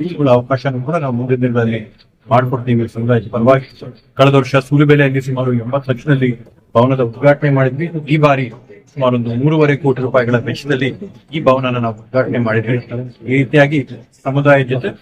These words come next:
ಸಮಾಜದ ಜೊತೆ, ಎಲ್ಲರ ಜೊತೆ ಕೂಡ ಒಗ್ಗಟ್ಟಾಗಿ ಅಭಿವೃದ್ಧಿ ಮಾಡುವಂತ ಕೆಲಸ ನಾವು ಇವತ್ತು ಮಾಡ್ತೀವಿ. ವಿಶೇಷವಾಗಿ ನಾವು ಇವತ್ತು ಮಹರ್ಷಿ ವಾಲ್ಮೀಕಿ ಅವ್ರನ್ನ ನೆನೆಸುವಂತ ಒಂದು ಸಂದರ್ಭ. ಯಾಕಂದ್ರೆ ಏನು ಆ ಒಂದು ಮಹಾಗ್ರಂಥದಲ್ಲಿ ಬರ್ತಕ್ಕಂಥ ಪ್ರತಿಯೊಂದು ಪಾತ್ರ ಕೂಡ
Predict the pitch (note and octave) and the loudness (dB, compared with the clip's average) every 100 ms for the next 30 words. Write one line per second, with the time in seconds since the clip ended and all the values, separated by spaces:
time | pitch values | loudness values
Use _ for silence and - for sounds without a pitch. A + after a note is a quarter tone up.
0 | - - _ - B2+ C3 B2+ B2+ B2+ F#3 | -20 -20 _ -2 2 2 0 -2 -2 -6
1 | B2+ - - - B2 D3+ D3 D3+ C3+ E3+ | -8 -12 -12 -2 2 2 2 -4 -4 -2
2 | B2+ - _ _ _ _ D3+ D3 C3 B2 | -2 -8 _ _ _ _ 0 2 0 0
3 | A#2+ A#2+ A#2+ A#2 A#2 A2+ B2 B2 E3 C3+ | 0 0 0 -2 -4 -4 -4 -4 -2 0
4 | B2 - A#2 A#2+ B2 C#3 - _ _ _ | 0 -4 -4 -4 -4 -6 -6 _ _ _
5 | _ - E3 D#3 D#3 C#3+ C3+ C3 B2 C3 | _ 0 0 2 2 4 4 2 0 0
6 | B2+ A#2+ A#2 A#2 A#2 C3 A2+ C#3 D3 C3+ | 0 -2 -2 -2 0 0 2 2 0 2
7 | C#3+ C3 B2 B2 A2+ - B2 A#2 A#2+ A2+ | 2 4 2 2 0 -4 -4 0 0 -2
8 | - _ _ _ A#2+ A#2+ B2 A2+ A2 B2 | -6 _ _ _ 0 4 4 2 0 2
9 | C#3+ C#3+ C3+ A#2 D3 F3+ G3+ - - _ | 2 4 2 2 -4 -6 -12 -18 -20 _
10 | _ C3+ D#3 D#3+ D#3 D#3 - - - C3+ | _ 2 2 4 2 2 -4 -20 -4 2
11 | C#3+ C3 B2 B2+ D#3+ D3+ - D3+ B2+ A#2+ | 2 2 2 2 0 -4 -4 -2 -2 -4
12 | C#3+ C#3+ C#3 C#3 C3+ B2+ E3 E3 D3+ D3 | -4 -4 -4 -4 -4 -4 -2 -2 0 0
13 | D3 E3+ - | 0 -4 0